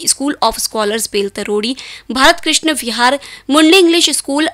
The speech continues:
आरएस मुंडले समर्थ नगर को फाइनलिस्ट के रूप में चुना गया था। अभंग गायन ग्रैंड फिनाले का प्रथम पुरस्कार school of scholars वानाडोंगरी को ग्यारह हजार रुपए नगद पुरस्कार और स्मृति चिन्ह जवाहर गुरुकुल को सात हजार रुपए और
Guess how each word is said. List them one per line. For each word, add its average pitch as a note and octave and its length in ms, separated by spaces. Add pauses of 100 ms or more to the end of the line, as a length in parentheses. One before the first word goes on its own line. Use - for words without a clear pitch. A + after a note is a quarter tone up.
आरएस A#3+ 400
मुंडले A#3 360
समर्थ A3+ 460
नगर A3+ 300
को A3 200
फाइनलिस्ट G#3 600
के A#3+ 100
रूप G#3+ 220
में A3+ 120
चुना A3+ 320
गया G3 240
था। G#3+ 240 (540)
अभंग E4 400
गायन C#4+ 300
ग्रैंड B3 380
फिनाले A#3 400
का B3+ 140
प्रथम C#4 340
पुरस्कार A3 680 (100)
school D#4+ 380
of C4+ 260
scholars A3 540
वानाडोंगरी G#3+ 640
को A3 260 (300)
ग्यारह C#4+ 300
हजार E4+ 260
रुपए C4+ 260
नगद A#3+ 340
पुरस्कार G#3 320
और A3+ 140
स्मृति A3+ 360
चिन्ह A3 460
जवाहर G#3 520
गुरुकुल A#3 400
को G#3 200
सात A#3 360
हजार A3 260
रुपए A3 200
और A3+ 340